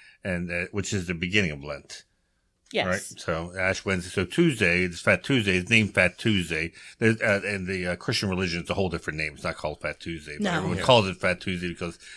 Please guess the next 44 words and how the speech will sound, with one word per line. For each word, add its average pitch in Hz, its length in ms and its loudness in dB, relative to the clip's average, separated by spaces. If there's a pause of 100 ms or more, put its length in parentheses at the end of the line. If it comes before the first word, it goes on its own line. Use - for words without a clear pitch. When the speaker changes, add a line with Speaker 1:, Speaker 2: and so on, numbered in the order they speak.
Speaker 1:
that's 101 220 -2
your 92 100 -2
last 98 260 -2
chance 92 420 0
to 90 60 -4
get 78 140 -6
fat 87 360 2 (280)
Speaker 3:
Yeah. 98 120 -6
Speaker 1:
and 92 140 2
eat 104 200 4
all 90 120 6
this 87 220 -2
up 87 160 0
because 87 280 -8
you 85 80 -4
have 82 100 -8
to 85 80 -10
give 85 200 -2
up 90 260 0
that 80 160 -6
kind 82 140 -6
of 82 80 -12
stuff - 260 -8
on, 78 320 -14 (260)
on 95 160 -6
Lent. 143 400 4 (120)
Speaker 3:
Yeah. 98 160 -8 (220)
Speaker 1:
So 87 320 -2
this 87 280 -4
is 85 100 -4
why 82 180 -2
king 95 240 -2
cake 82 320 -4
exists 87 520 -2
because, 85 560 -6 (360)
you - 80 -14
know. 67 100 -16 (280)
And 92 160 0
as - 100 -4
far 120 140 2
as 104 80 4
the 92 60 0
baby 120 360 0
part, 98 380 2